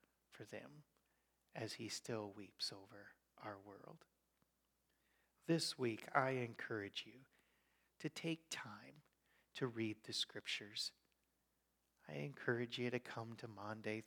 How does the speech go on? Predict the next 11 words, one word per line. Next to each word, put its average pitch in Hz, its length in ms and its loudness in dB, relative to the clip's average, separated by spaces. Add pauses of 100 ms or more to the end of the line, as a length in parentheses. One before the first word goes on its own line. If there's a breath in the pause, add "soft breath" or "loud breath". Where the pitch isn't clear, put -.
Thursday 110 460 -6
service 113 540 0
and 127 140 -8
remember 117 520 -2
his 113 160 -6
sacrifice. - 880 -10 (640 soft breath)
Take 165 280 6
time 123 380 4
on 120 120 2
Good 123 260 0
Friday 98 600 -4